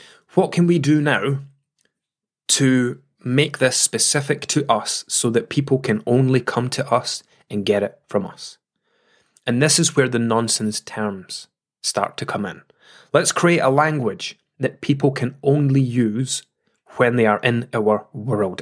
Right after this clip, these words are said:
our slimming world. So let's, let's talk about healthy extras. Let's make sure people are getting these micronutrients that I talked about.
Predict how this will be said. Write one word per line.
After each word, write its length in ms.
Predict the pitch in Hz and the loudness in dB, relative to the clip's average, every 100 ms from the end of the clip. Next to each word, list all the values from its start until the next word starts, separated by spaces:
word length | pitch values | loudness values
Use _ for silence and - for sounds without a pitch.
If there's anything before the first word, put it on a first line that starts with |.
| - | -6
our 300 | 110 104 - _ | -2 -2 -4 _
slimming 440 | - - 110 101 98 | -4 -2 0 -2 -4
world. 360 | 95 - - _ _ _ - - _ - | -12 -14 -20 _ _ _ -20 -20 _ -8
So 160 | - 123 | 0 4
let's, 400 | 147 - - - _ _ _ _ _ _ _ _ _ - | 2 2 -4 -6 _ _ _ _ _ _ _ _ _ -2
let's 220 | 143 131 | 0 0
talk 260 | - 131 - | 0 0 0
about 360 | 110 110 110 - - | 2 2 0 -6 -20
healthy 500 | - - 127 120 117 | -12 -4 -4 -2 -2
extras. 520 | 113 - - - - 127 | -2 -2 -8 -8 -6 -4
Let's 160 | - | -2
make 160 | 131 135 | -2 0
sure 160 | 120 | -2
people 280 | 113 110 - | -2 -4 -2
are 60 | 101 | -2
getting 280 | 107 107 101 | -2 -4 -4
these 160 | 101 | -4
micronutrients 760 | 107 104 - 98 101 - - - | -2 -4 -4 -6 -6 -10 -6 -6
that 100 | - | -6
I 40 | |
talked 260 | - - - | -8 -10 -10
about. 260 | - - | -16 -16